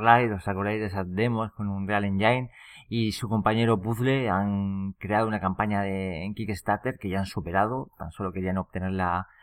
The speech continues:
la licencia del juego. Eh, ¿Dónde está la maldita luz? Así se llama. Trata de un, de un fin de semana en Nueva York,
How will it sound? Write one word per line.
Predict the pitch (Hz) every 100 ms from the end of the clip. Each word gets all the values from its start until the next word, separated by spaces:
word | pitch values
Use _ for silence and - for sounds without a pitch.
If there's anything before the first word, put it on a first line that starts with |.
| - _
la | 110
licencia | 107 104 113 104 107 98 95
del | 98 98
juego. | - - 123 143 156 - - - -
Eh, | 107 104 101
¿Dónde | 98 165
está | 151 -
la | 139
maldita | 123 117 120 104
luz? | 117 107 104
Así | 95 123
se | 113 107
llama. | 110 117 127 131 92 87 90 92 _
Trata | 107 101 107
de |
un, | 110 110 107 104 90 87
de | 113
un | 113
fin | - 117
de | 107
semana | - 104 110 113 113
en | 110
Nueva | 110 107 101
York, | 98 113 113 117